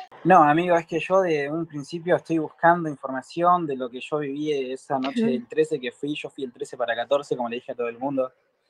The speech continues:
Speaker 1: Después los demás días, no sé, no, no hablé con él, no, no me junté.
Speaker 2: And he says, "After the other days, I don't know, I, I didn't talk to him after that."
Speaker 1: En, tampoco me, mucho menos el dieciséis.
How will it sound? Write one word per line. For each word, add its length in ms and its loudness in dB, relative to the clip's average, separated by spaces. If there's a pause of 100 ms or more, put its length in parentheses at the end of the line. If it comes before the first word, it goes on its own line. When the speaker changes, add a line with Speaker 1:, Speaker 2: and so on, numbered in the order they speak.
(480)
Speaker 1:
Después 300 -2
los 100 6
demás 240 2
días, 200 0
no 100 -4
sé, 240 0
no, 220 -4
no 180 0
hablé 240 6
con 160 -2
él, 200 -4
no, 120 -4
no 120 -4
me 100 -8
junté. 380 0 (100)
Speaker 2:
And 100 12
he 80 12
says, 340 10
"After 320 8
the 220 10
other 180 8
days, 460 10
I 100 10
don't 200 6
know, 280 6
I, 200 6
I 100 4
didn't 320 4
talk 300 2
to 120 0
him 120 4
after 340 0
that." 320 4 (260)
Speaker 1:
En, 400 4
tampoco 360 -2
me, 160 -2
mucho 260 -10
menos 340 -4
el 140 6
dieciséis. 720 0